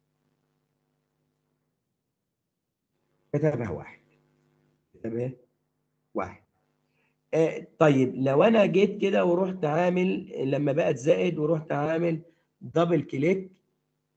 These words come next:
واروح واخدها نسخ واروح على ال-، الشيت واروح عاملها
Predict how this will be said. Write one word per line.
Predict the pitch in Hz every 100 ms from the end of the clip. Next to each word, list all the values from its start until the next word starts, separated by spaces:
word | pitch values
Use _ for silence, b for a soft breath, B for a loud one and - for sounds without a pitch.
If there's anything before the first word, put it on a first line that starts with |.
| _ -
واروح | 110 139 175 214
واخدها | 180 - 190 180
نسخ | 160 214 - - - _ _ _ _ _ _ _ _ _ _ _ _ _ _ _ _ _ _ _ _ _ _ -
واروح | 135 151 214 156
على | 160 170 180 180 -
ال-، | 135 131 131
الشيت | 127 160 175 175 - - _ _ _ _ _ _ _ _ _ -
واروح | 110 127 135 165 147
عاملها | 131 120 131 147 143 143 143 147 147